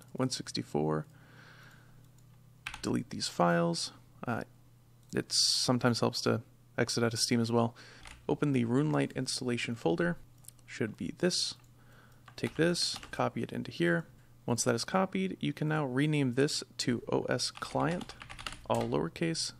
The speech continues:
You could do the same thing with runelite dot jar if you wish to play on Mac. Start up Steam once more. Once Steam has started again, you can go back to Old School RuneScape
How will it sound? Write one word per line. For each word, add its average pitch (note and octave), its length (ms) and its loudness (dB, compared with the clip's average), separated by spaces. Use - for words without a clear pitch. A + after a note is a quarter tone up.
You A#2 120 -4
could A2+ 100 0
do B2 60 2
the A#2 80 0
same E3 200 2
thing D#3+ 260 0
with - 180 -2
runelite D#3 440 0
dot - 160 2
jar F3 400 4
if - 180 -2
you A#2 300 0
wish A#2 340 0
to A#2+ 80 -4
play A#2+ 180 0
on A2+ 140 0
Mac. D3+ 300 0
Start - 280 2
up - 120 -4
Steam F#3 280 4
once F3+ 240 2
more. F3 280 0
Once B2+ 180 2
Steam B2+ 300 2
has A#2+ 320 -2
started B2+ 400 2
again, B2+ 220 0
you B2+ 100 -2
can C3 160 -2
go B2+ 140 0
back B2 220 0
to A#2+ 300 -2
Old B2+ 140 -2
School - 200 -4
RuneScape E3 440 0